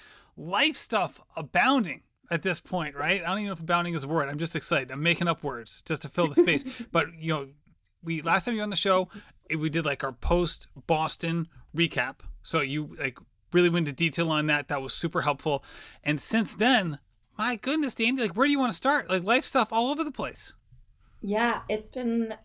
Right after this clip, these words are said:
Speaker 2: an incredible year. It's been a different year, but I think also necessary. I feel that, you know, at times we feel like we should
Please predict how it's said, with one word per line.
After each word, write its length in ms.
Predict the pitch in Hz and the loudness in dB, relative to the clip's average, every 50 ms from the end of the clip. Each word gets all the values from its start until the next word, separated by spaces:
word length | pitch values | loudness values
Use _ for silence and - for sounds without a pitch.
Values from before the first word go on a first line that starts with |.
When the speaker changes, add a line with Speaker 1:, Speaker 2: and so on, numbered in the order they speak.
| _ - | _ -2
Speaker 2:
an 100 | 214 214 | 0 0
incredible 680 | 208 208 202 - - 196 208 214 202 214 208 202 196 | 2 0 0 2 2 2 4 4 4 2 2 2 2
year. 460 | 196 190 190 185 185 175 170 156 - - | 0 2 4 4 4 4 2 0 -2 -6
It's 300 | 160 - - - - - - | -8 -8 -10 -16 -18 -10 -2
been 160 | 190 214 214 | 2 2 4
a 80 | 220 208 | 4 4
different 380 | 208 202 208 202 - 196 - 170 | 4 2 2 2 0 -4 -2 0
year, 200 | 175 175 170 170 | 0 0 0 2
but 140 | 175 165 | 2 2
I 80 | 165 165 | 2 2
think 380 | 170 - 185 175 175 175 - _ - - - _ _ _ _ - - - | 0 -2 -6 -6 -6 -8 -12 _ -20 -20 -20 _ _ _ _ -6 0 4
also 320 | 208 208 202 - 214 196 | 4 4 4 2 -2 -4
necessary. 640 | 185 190 175 180 175 - 175 - - 160 160 160 151 | -4 -4 -6 -6 -6 -8 -10 -6 -2 0 0 0 0
I 160 | 151 151 - | 0 -2 -4
feel 540 | - - 180 170 160 156 156 156 151 - 233 | -4 0 4 6 6 6 6 4 2 0 0
that, 560 | 240 165 151 147 123 131 - - - - - - - _ _ _ _ _ _ _ - | 2 4 4 4 4 2 -2 -4 -8 -16 -18 -18 -20 _ _ _ _ _ _ _ -4
you 120 | 180 175 | -2 -2
know, 300 | 175 156 151 151 117 - - _ - - - | -2 -2 -4 -6 -8 -10 -14 _ -20 -6 0
at 220 | 208 220 - - 208 | 0 0 0 -2 -6
times 720 | - - 208 190 190 190 196 190 196 190 - - - _ | -10 -8 -6 -6 -6 -8 -8 -8 -10 -10 -12 -16 -18 _
we 300 | - 196 190 196 190 190 | -8 -8 -6 -6 -6 -6
feel 400 | 190 - - - 185 185 180 185 | -8 -6 0 4 6 8 8 8
like 180 | 180 175 175 175 - | 8 6 4 2 0
we 180 | 175 180 180 | -2 -2 0
should 400 | 175 175 - - 180 175 160 160 | -2 -2 -2 0 0 0 0 0